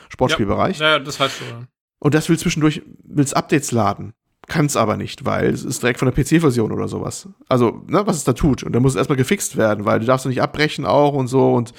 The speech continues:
Speaker 1: haben sich die Stadia-Nutzer schon gesperrt gehabt, der will hier was updaten, was er nicht updaten kann oder sowas, weil, ähm,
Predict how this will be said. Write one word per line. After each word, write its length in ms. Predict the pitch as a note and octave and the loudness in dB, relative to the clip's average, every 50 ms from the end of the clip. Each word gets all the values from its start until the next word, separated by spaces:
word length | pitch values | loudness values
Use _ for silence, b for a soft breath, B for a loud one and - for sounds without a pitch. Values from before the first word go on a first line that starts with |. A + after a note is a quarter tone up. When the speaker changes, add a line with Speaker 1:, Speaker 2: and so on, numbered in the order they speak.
| B B B B B B | B B B B B B
Speaker 1:
haben 120 | - B2+ B2+ | -2 -2 -2
sich 100 | A#2+ B2+ | -2 -4
die 60 | A#2+ | -2
Stadia-Nutzer 380 | - C3+ C3 C3 C3+ C3+ C3+ C3+ | 0 2 2 4 2 2 0 -2
schon 140 | - C3+ | -2 -2
gesperrt 340 | A#2+ A#2 - - A#2+ B2+ B2+ | -2 -2 0 2 2 2 2
gehabt, 300 | - C#3 D3 C#3+ - - | 0 -2 -2 -2 0 2
der 80 | B2+ B2+ | 4 4
will 60 | C3+ | 6
hier 100 | C3 B2 | 4 4
was 100 | A#2+ A#2+ | 2 2
updaten, 260 | - A2+ - C#3 C3+ | 0 -2 -2 -2 -2
was 120 | B2+ B2 C3+ | 0 0 0
er 20 | |
nicht 140 | C3+ E3 - | 2 2 0
updaten 400 | F#3+ - - A2 G#2 - - G#2 | 2 2 0 0 0 -2 -6 -6
kann 240 | - G#2 G2+ G2 - | -6 -4 -4 -4 -2
oder 160 | G2+ G2+ G#2 | -2 -2 -2
sowas, 320 | G2+ G#2 G#2 G#2+ - - | -2 -4 -4 -6 -4 -2
weil, 220 | G#2+ G#2 G#2 G#2 - | 0 0 2 0 0
ähm, 440 | - - - - - - - - | -2 -4 -8 -10 -12 -14 -14 -14